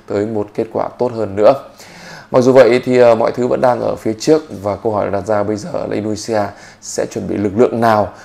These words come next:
để đá tại asean Cup đây, khi mà họ đang có cơ hội dự World Cup.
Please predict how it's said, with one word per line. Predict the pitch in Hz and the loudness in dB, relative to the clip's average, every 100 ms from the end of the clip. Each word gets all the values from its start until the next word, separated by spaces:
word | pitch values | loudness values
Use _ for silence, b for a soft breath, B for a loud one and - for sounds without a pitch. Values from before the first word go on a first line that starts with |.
| - | -6
để | 110 101 | -4 -2
đá | 101 101 | -2 -4
tại | 104 117 | -2 -4
asean | 113 107 - 104 | -4 -6 -6 -4
Cup | 117 120 | -2 0
đây, | 113 104 B B | 0 0 B B
khi | - 117 | -8 -6
mà | 101 | -4
họ | 98 - 113 | -4 -4 -4
đang | 113 101 | -4 -4
có | 104 | -6
cơ | - | -4
hội | 110 - | -4 -4
dự | - - - | -6 -8 -8
World | 101 98 | -10 -6
Cup. | 107 | -6